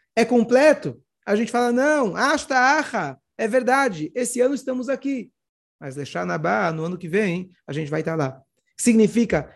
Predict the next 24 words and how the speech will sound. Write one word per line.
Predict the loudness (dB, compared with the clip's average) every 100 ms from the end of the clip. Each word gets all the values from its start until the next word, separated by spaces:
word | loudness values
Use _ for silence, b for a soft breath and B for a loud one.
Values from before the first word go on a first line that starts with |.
| -2
é | 2
verdade | 4 6 4 4
que | 2
ainda | 2 4
eu, | 4 4 0 -10 _
ainda | -4 0 0
tô | 2 2
limitado, | 2 -2 -2 -2 -4 -10 _ _
mas | -2 2
eu | 2
já | 2 0
estou | -2 -2 -2 0
a |
caminho | -2 -4 -4 -4 -4 -4 -8 -12
de | 0
Eretz | 2 2 -2
Israel, | -6 -4 -2 -2 -4 -10 _
eu | -2
já | 0
estou | 0 0 0 0
a | -2
caminho | -4 -4 -4 -4
da | -4
liberdade. | -4 -4 -2 -4 -6